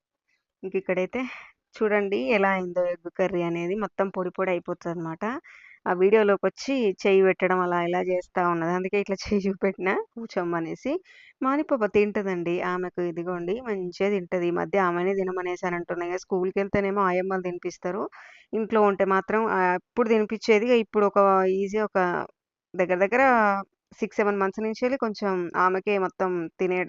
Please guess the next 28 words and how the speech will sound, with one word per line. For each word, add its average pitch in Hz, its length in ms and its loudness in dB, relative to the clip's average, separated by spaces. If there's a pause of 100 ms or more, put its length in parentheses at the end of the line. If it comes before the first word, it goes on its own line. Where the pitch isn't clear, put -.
తినడం 180 460 -2 (100)
అలవాటు 175 360 0
చేసేసిన. 180 360 -4
ఆమె 180 320 0
తింటుంది 190 460 -4 (460)
ఎక్కువ, 202 260 2
ఎప్పుడో 220 340 4 (180)
ఒకసారి 202 500 2
నన్ను 202 220 0
తినిపియమంటది. 180 680 0
ఇంకా 262 140 0
స్కూల్కి 247 400 -2
వెళ్ళే 220 260 2
టైంలో, 202 380 2
మార్నింగ్ 196 480 2
టైంలో 190 260 2
తినిపిస్తే 185 380 -4
మాత్రం 185 260 -2
కంపల్సరీ 208 440 0
నేనే 180 180 0
తినిపిస్తాను, 175 440 -6
ఎందుకంటే 190 380 -4 (500)
చాలా 170 460 6
లేట్, 175 480 0
స్లోగా 180 460 2
తింటది 165 400 -4
తను 165 220 -4
అనేది. 160 360 -6